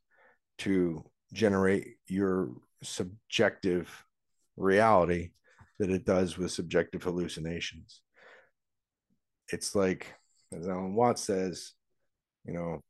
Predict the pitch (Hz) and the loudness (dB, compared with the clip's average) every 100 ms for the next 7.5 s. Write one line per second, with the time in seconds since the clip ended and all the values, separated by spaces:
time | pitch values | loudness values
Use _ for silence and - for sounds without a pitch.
0 | _ _ - 117 104 92 101 101 82 90 | _ _ -4 0 0 2 2 2 2 2
1 | 87 76 107 85 - 80 92 104 95 92 | 0 -4 -4 -4 -6 -8 -4 -4 -2 -4
2 | 85 - 107 98 90 - 107 98 82 82 | -4 -2 0 0 0 -2 -2 -4 -4 -6
3 | 82 80 92 - 80 98 82 - - - | -8 -6 -6 -6 -6 -6 -10 -18 -20 -20
4 | _ _ _ _ _ _ _ _ _ _ | _ _ _ _ _ _ _ _ _ _
5 | _ _ _ _ _ _ _ _ _ _ | _ _ _ _ _ _ _ _ _ _
6 | _ _ _ _ _ _ _ _ _ _ | _ _ _ _ _ _ _ _ _ _
7 | _ - 151 151 139 | _ 4 8 8 6